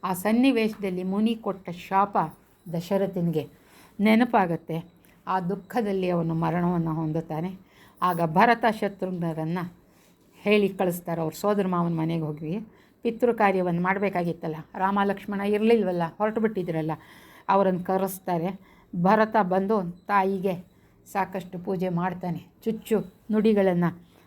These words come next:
ಆಡ್ತಾನೆ. ಇಲ್ಲಿ ಹೇಗೆ ಅಂತ ಹೇಳಿದರೆ, ರಾಮನು ಅರಣ್ಯವಾಸಕ್ಕೆ ಹೋಗಿದ್ದಾನೆ. ತಂದೆಯ ಮರಣದ ದುಃಖದಲ್ಲೇ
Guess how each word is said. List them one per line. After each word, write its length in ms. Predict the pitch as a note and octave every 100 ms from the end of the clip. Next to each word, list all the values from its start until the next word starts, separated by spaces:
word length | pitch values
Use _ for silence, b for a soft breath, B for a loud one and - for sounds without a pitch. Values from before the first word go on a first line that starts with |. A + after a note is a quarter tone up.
| b b
ಆಡ್ತಾನೆ. 960 | F#3 G3 F3 F3 D#3+ D#3+ F3+ D3 E3+ - b b b b b b b b b b b -
ಇಲ್ಲಿ 320 | A3+ A3+ A3+ G3+ F#3+ F3+ F3 E3 D#3+ E3 -
ಹೇಗೆ 480 | - A3 C4 A#3+ A#3+
ಅಂತ 160 | G#3 G#3+
ಹೇಳಿದರೆ, 400 | G#3 G#3 G#3+ G3+
ರಾಮನು 760 | F#3+ G#3 A3+ A3 G#3+ A3 G#3+
ಅರಣ್ಯವಾಸಕ್ಕೆ 720 | G3 G3+ G3 G3+ F3 F3 E3+
ಹೋಗಿದ್ದಾನೆ. 480 | F3 E3+ D#3+ D#3+ D#3
ತಂದೆಯ 760 | - - - G3+ A3+ A#3+ A#3+ G#3+
ಮರಣದ 540 | F#3 F#3 G3+ G#3 F#3+
ದುಃಖದಲ್ಲೇ 1160 | F#3 E3+ A3 - - B3+ A3 G#3 A3 A3 -